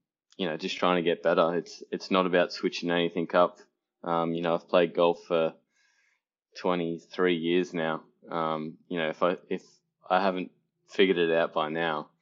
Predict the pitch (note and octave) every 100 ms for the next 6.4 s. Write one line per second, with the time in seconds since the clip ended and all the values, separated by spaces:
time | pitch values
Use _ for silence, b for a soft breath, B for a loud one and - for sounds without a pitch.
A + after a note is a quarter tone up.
0 | b b - E2 E2+ D#2+ E2 D#2+ E2 E2+
1 | D#2 - D#2+ D#2+ D2+ D#2 D2+ - E2 D#2+
2 | - B B B B B B - F2+ -
3 | - F#2 E2+ D#2+ D#2+ - _ _ _ _
4 | _ _ _ _ - G2+ - G#2+ G2 A2
5 | A#2+ G2 G2 G#2+ F#2+ F2 - F#2 F#2+ G2
6 | F2+ - F2 -